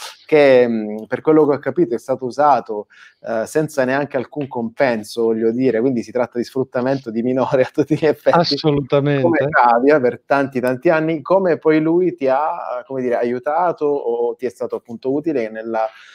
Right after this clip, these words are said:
Speaker 1: nei tuoi ragionamenti sulla percezione, ad esempio?
Speaker 2: Ma intanto comincio con una battuta. Tu sai che io ho fatto, credo di poterla rivelare questa cosa perché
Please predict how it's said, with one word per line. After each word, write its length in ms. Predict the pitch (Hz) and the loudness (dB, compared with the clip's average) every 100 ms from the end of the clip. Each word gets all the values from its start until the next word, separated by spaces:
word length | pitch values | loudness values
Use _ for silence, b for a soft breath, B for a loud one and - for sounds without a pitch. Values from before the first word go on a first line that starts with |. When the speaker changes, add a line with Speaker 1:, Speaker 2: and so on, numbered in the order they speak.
| B _ | B _
Speaker 1:
nei 120 | 131 | -2
tuoi 140 | 135 160 | 4 4
ragionamenti 460 | 135 143 165 170 | 4 2 2 -2
sulla 220 | 131 123 | 0 0
percezione, 600 | 117 - 123 - 190 151 | 0 -4 -12 -4 0 0
ad 100 | 104 | 0
esempio? 520 | 107 101 98 101 107 101 _ _ _ B B B B B | -2 -4 -12 -16 -20 -20 _ _ _ B B B B B
Speaker 2:
Ma 160 | - 143 | -4 -2
intanto 580 | 151 151 170 214 180 135 | -2 0 0 2 0 -2
comincio 400 | - 151 170 180 | -4 -4 -2 -4
con 160 | 156 143 | -4 -4
una 180 | 135 120 | -4 -4
battuta. 720 | 123 - 135 113 123 143 156 | -6 -4 -6 -4 -6 -6 -8
Tu 140 | - | -12
sai 220 | 117 147 123 | -4 -4 -2
che 100 | 131 | -4
io 120 | 127 | -4
ho 40 | |
fatto, 540 | - 143 127 - 120 - | -2 -4 -4 -6 -8 -8
credo 240 | 156 165 | -6 -2
di 120 | 127 | -4
poterla 380 | 117 120 160 127 | -6 -2 -2 0
rivelare 460 | 117 120 139 135 117 | -2 0 0 0 -2
questa 300 | 123 - 117 | -8 -8 -6
cosa 280 | 127 117 110 | -4 -6 -8
perché 420 | 113 - 127 | -10 -6 -6